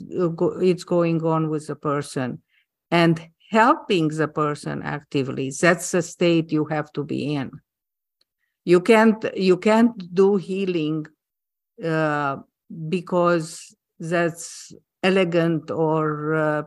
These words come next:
people, uh, you are, you become interesting. I have seen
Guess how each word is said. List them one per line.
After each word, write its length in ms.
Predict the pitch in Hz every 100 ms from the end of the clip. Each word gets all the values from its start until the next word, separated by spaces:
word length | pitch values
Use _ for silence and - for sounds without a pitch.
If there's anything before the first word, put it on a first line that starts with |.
| -
people, 440 | 190 170 170 147
uh, 80 | -
you 180 | 175 165
are, 240 | 160 156
you 160 | 160 165
become 400 | 156 151 156 151
interesting. 920 | 175 185 175 170 147 - 156 143 143 131 _ _
I 140 | - 180
have 180 | 190
seen 540 | 185 - 214 202 170